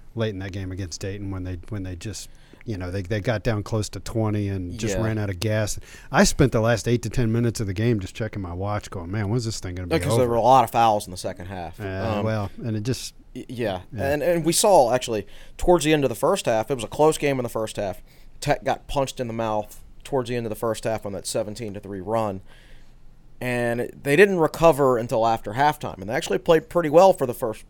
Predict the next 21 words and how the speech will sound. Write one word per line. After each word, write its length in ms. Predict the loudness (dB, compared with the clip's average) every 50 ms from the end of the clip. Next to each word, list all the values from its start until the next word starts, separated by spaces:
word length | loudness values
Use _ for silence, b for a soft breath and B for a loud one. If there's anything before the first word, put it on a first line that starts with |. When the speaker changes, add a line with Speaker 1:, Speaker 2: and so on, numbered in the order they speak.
| -8
Speaker 2:
ten, 240 | -2 0 0 0 0
twelve 320 | -2 0 0 2 2 0
minutes 300 | -2 -4 -6 -6 -6 -8
of 40 | -8
the 60 | -6
second 300 | -4 -4 -4 -4 -4 -6
Speaker 1:
Yeah. 60 | -8 -8
Speaker 2:
half. 120 | -8 -6
They 80 | -8 -8
played 280 | 0 2 2 2 4
even, 260 | 2 0 0 0 0
actually 300 | 0 0 0 -2 -4 -6
cut 200 | -4 -4 -2 -2
into 140 | -2 -2 -4
the 80 | -4 -4
lead 240 | -4 -4 -6 -6 -6
a 40 |
little 200 | -6 -6 -8 -6
bit. 220 | -6 -4 -4 -2 0
Speaker 1:
They 120 | 0 0
did. 240 | 2 2 0 0 -2